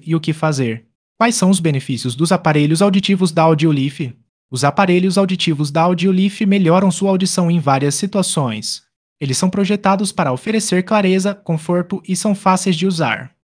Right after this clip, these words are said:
Você vai perceber a diferença na sua qualidade de vida. Onde a Audiolife está localizada?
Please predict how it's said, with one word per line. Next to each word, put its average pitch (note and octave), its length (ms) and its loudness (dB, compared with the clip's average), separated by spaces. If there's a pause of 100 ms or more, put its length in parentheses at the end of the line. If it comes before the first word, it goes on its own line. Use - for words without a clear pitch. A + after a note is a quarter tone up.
Você C3+ 200 -2
vai F#3 120 2
perceber F#3 440 0
a F#3 60 4
diferença G3 480 2
na D#3+ 100 2
sua D#3 180 0
qualidade D#3 500 2
de B2+ 100 -2
vida. A#2 420 -4 (400)
Onde A#3+ 160 4
a A#3 60 6
Audiolife E3 520 2
está D#3 200 0
localizada? D3+ 800 0